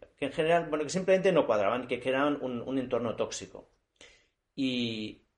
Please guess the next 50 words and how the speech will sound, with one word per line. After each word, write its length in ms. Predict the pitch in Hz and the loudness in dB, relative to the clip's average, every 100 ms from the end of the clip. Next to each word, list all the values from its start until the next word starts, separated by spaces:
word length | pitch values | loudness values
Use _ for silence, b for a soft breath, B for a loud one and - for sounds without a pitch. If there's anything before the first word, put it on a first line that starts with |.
| _ _ _ - | _ _ _ -2
y 120 | 143 | 0
esta 200 | 147 175 | 2 0
gente 320 | 170 156 165 | 0 -2 -2
tienes 320 | - 135 139 - | -2 0 0 -2
que 100 | 117 | -2
ser, 500 | 117 110 104 - - | 2 4 2 0 -8
esta 300 | 110 - 139 | -8 -6 -4
gente 180 | 151 151 | -6 -4
tienes 220 | 131 - | -4 -2
que 80 | 104 | -4
despedirla 480 | - 92 104 92 | -4 -6 -6 -6
inmediatamente 640 | 90 98 113 117 127 123 127 | -6 -2 -2 -2 -4 -4 -4
y 80 | 113 | -4
no 180 | 107 104 | -6 -6
tienes 300 | 107 98 - | -6 -6 -8
que, 520 | 92 87 - - - | -8 -8 -10 -16 -18
y 180 | - - | -18 -6
tienes 200 | 139 135 | -4 -4
que 120 | 110 | -6
ser, 360 | - 113 117 110 - - - | -8 -12 -10 -10 -12 -20 -18
pues, 200 | - - - _ _ _ _ _ _ _ | -18 -18 -20 _ _ _ _ _ _ _
si 160 | - 120 | -8 -6
hace 120 | 113 | -4
falta, 480 | 117 123 - 135 120 | 2 2 4 4 4
frío 280 | - 123 127 | 2 0 2
y 80 | 120 | 4
calculador 840 | 120 117 117 110 107 135 156 - - | 2 2 0 2 4 4 2 -2 -10
y 320 | 107 98 92 | -8 -6 -6
echarlos 680 | 90 127 135 165 170 - - | -4 -2 0 4 2 0 -8
y 120 | 107 | -8
ya 80 | 92 | -6
está. 300 | - 95 - b b b b - | -6 -8 -10 b b b b -10
Y 140 | 127 | 0
hay 140 | 123 139 | 2 4
veces 320 | 156 185 - | 2 2 2
que 160 | 143 | 2
con 160 | 131 131 | 4 2
esto, 340 | 131 - 156 | 2 2 2
pues, 400 | 131 113 98 - - - | 4 4 2 -6 -10 -8
a 80 | 98 | -6
la 140 | 95 | -6
persona 240 | 117 117 113 | -6 -6 -6
la 60 | |
hace 160 | 107 104 | -6 -6
sufrir 500 | - - 190 185 127 | -8 -4 0 2 2
o 180 | - 101 | -2 0
no, 280 | 165 147 - | 2 2 2
pero 340 | 107 - - | 0 0 -4
es 160 | - - | -8 -6
que 480 | 117 98 - - | -4 -4 -4 -12